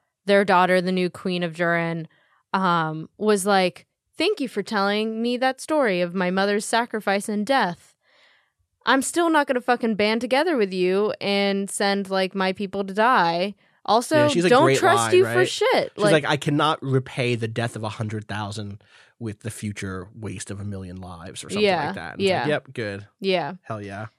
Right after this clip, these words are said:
Speaker 1: It was good. Um, I was really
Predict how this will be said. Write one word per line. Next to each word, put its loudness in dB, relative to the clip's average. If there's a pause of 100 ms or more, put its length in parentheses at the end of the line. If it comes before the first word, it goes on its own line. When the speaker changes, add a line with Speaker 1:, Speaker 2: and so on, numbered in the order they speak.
(100)
Speaker 1:
It -10
was -8
good. -10 (800)
Um, -2 (2000)
I 6
was 0
really 2